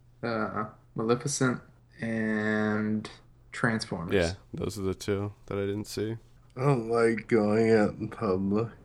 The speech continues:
Speaker 1: Yeah,
Speaker 2: <laughs>
Speaker 1: dude, you love it.
Speaker 2: Uh, so some, some notable ones on the list. Purge Anarchy ended up with being in sixteenth. Tammy ended up being in fifteenth.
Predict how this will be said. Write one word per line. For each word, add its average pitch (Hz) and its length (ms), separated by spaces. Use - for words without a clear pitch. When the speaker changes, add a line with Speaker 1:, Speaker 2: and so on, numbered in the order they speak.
Speaker 1:
Yeah, 143 380
Speaker 2:
<laughs> - 60
Speaker 1:
dude, 113 260
you 139 240
love 107 260
it. - 460
Speaker 2:
Uh, 123 680
so 135 680
some, 135 520
some 139 240
notable 139 840
ones 123 280
on 113 140
the 110 60
list. 110 440
Purge 139 320
Anarchy 120 640
ended 113 240
up 110 260
with 98 720
being 110 140
in 104 80
sixteenth. 135 840
Tammy 139 460
ended 123 220
up 117 160
being 117 180
in 107 80
fifteenth. 101 800